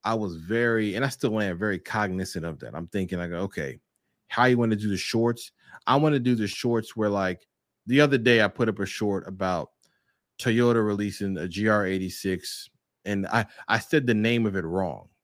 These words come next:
but I kinda said it all wrong on purpose 'cause I was kinda testing something. So I said, like, it's called Trueno, but it's spelled T R U E N O, which is like Trueno.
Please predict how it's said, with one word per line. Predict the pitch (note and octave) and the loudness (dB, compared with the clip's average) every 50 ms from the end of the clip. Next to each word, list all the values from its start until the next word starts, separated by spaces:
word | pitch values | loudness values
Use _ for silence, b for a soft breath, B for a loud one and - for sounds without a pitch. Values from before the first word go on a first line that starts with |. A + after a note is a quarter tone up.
| _ _ _ _ - | _ _ _ _ 0
but | A#2+ A#2 | 0 0
I | G#2+ | 0
kinda | - - F3+ F#3+ F#3 E3 | 2 4 6 8 8 6
said | - - C#3+ A#2+ | 4 2 0 0
it | A#2+ | 2
all | G#2+ G#2+ G#2 | 0 0 0
wrong | G2+ G#2+ G#2+ G#2+ G#2 F#2 | 0 0 0 0 0 -2
on | E2+ E2 - | -6 -6 -6
purpose | - - G#2+ F#2+ - - - - - | -4 -4 -4 -4 -6 -10 -16 -18 -14
'cause | - F#2 E2+ F2 | -10 -10 -6 -4
I | F#2 F2+ F2 | -4 -4 -4
was | E2+ E2 D#2+ E2+ - - _ F#2 - - | -4 -6 -8 -10 -12 -18 _ -20 -8 -4
kinda | A#2+ G#2+ F2 D#2 | -4 -2 -2 -4
testing | - - - F#2+ D#2 - - - | -6 -8 -8 -8 -8 -8 -12 -16
something. | - - - - - - - B B B B B B B B B B _ | -14 -12 -12 -14 -14 -20 -20 B B B B B B B B B B _
So | - E3 | 0 0
I | D#3+ | 2
said, | - - E3 | 4 4 4
like, | D3+ C3+ B2 | 4 4 2
it's | - - | 0 -2
called | - A2+ G2+ F#2 - | 0 0 0 0 -4
Trueno, | - - - B2 A2+ G2 F2 D2+ C#2 D#2+ | -4 -2 0 2 2 2 0 -2 -4 -4
but | F#2+ G2+ | -4 -4
it's | G2+ - | -4 -6
spelled | - - - C3+ B2 A2+ G2+ - | -8 -6 -2 0 0 0 -2 -4
T | - - C3+ C#3 - | -2 0 0 0 2
R | G#2 A#2+ A#2 A2 G#2+ | 2 2 2 2 2
U | G2+ G2 G#2 G#2 G#2 G2+ G2 F#2+ G2 G2 - _ _ _ _ _ _ _ _ _ _ _ | 2 0 0 0 0 0 0 -2 -2 -4 -8 _ _ _ _ _ _ _ _ _ _ _
E | A#2+ C3 B2+ B2 A#2+ A#2 - | -2 0 2 2 2 0 0
N | - A2 G#2 G2 F2+ | -2 0 0 0 0
O, | D#2+ C#2+ C2 | -2 -4 -6
which | E2 G2 - - | -6 -8 -6 -8
is | F#2+ F2+ | -4 -2
like | G2 F#2+ F2+ - | -2 -2 -2 -4
Trueno. | - - - G#2 G2+ A2 A#2+ A#2+ A#2 A2+ A2 A2 G#2+ G#2 G#2 G#2 G#2 - | -6 -6 -4 -2 -2 0 0 0 2 2 2 2 2 2 2 0 -2 -6